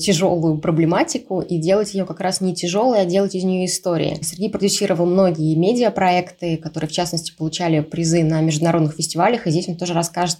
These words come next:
о своем опыте. И мы рассчитываем тоже на большой вот отклик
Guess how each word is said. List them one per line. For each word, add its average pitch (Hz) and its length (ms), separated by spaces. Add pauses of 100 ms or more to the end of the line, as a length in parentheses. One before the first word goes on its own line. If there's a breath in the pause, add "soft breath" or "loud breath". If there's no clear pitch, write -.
(140)
о 175 40
своем 175 380
опыте. 151 600
И 170 100
мы 180 120
рассчитываем 170 440
тоже 170 180
на 165 180
большой 165 440
вот 156 300
отклик 165 520